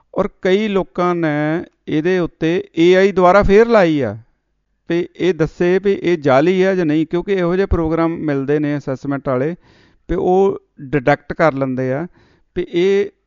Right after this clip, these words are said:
ਵੀਡੀਓ ਏ ਆਈ ਨਾਲ ਬਣੀ ਆ ਜਾਂ ਓਰੀਜਨਲ ਆ। ਪਤਾ ਲੱਗ ਜਾਂਦਾ ਹੈ ਜਦੋਂ ਤੁਸੀਂ ਡੀਪ ਫੋਰੈਂਸਿਕ ਕਰਦੇ ਹੋ। ਤਾਂ ਉਹਦੇ ਵਿੱਚ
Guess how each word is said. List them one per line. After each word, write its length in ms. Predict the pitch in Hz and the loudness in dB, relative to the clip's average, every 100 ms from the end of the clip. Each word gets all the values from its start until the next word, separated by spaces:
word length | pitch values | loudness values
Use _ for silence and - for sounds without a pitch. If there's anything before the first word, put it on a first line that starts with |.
| _ - | _ -10
ਵੀਡੀਓ 440 | 147 160 185 190 - | -8 -4 -6 -6 -6
ਏ 180 | 147 | -2
ਆਈ 140 | 156 170 | -2 -2
ਨਾਲ 100 | 170 | -2
ਬਣੀ 340 | 160 170 175 | -4 -4 -4
ਆ 140 | 185 196 | -6 -6
ਜਾਂ 380 | 190 185 - | -6 -6 -6
ਓਰੀਜਨਲ 460 | 139 139 160 160 117 | -8 -6 -6 -6 -8
ਆ। 100 | 101 - _ _ _ _ _ _ - | -12 -16 _ _ _ _ _ _ -8
ਪਤਾ 180 | 175 240 | -2 0
ਲੱਗ 160 | 233 | 0
ਜਾਂਦਾ 260 | 220 233 208 | 0 -2 -2
ਹੈ 80 | 170 | -2
ਜਦੋਂ 260 | 165 160 | -4 -6
ਤੁਸੀਂ 260 | 156 151 156 | -8 -10 -8
ਡੀਪ 220 | 147 147 | -4 -4
ਫੋਰੈਂਸਿਕ 420 | - 139 127 147 - | -4 -6 -6 -10 -8
ਕਰਦੇ 340 | 123 107 110 | -8 -8 -8
ਹੋ। 160 | 113 175 _ _ _ _ _ - | -10 -12 _ _ _ _ _ -4
ਤਾਂ 580 | 185 285 190 190 185 - _ _ _ _ _ _ | -2 -2 -4 -6 -8 -12 _ _ _ _ _ _
ਉਹਦੇ 200 | 131 165 | -4 -2
ਵਿੱਚ 580 | 220 214 - 214 208 202 | 0 -2 -2 -4 -4 -8